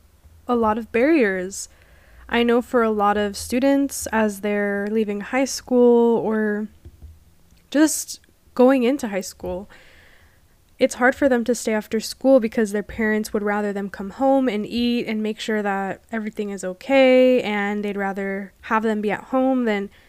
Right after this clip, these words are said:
spend any time at school, whether it's at a club or studying or getting tutoring or playing a sport or doing an extracurricular.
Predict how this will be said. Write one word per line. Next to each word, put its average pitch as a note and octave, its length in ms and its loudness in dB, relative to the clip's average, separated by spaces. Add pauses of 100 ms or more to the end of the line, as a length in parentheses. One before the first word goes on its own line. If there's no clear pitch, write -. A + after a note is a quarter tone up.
(360)
spend C4 300 0
any B3 180 2
time G#3+ 220 -2
at F#3+ 160 -6
school, A3 600 2
whether G#3+ 640 2 (260)
it's G#3+ 180 -6
at G3 120 -2
a G3 60 -10
club A#3 460 2
or E3 100 -2
studying G#3 640 0
or G3+ 100 -4
getting F#3 340 -4
tutoring G3+ 840 0 (640)
or G3+ 720 0 (240)
playing A#3 260 0
a A#3 60 -2
sport C#4 580 4
or G#3+ 520 -2 (120)
doing A#3 240 0
an A#3+ 60 2
extracurricular. A#3 1080 0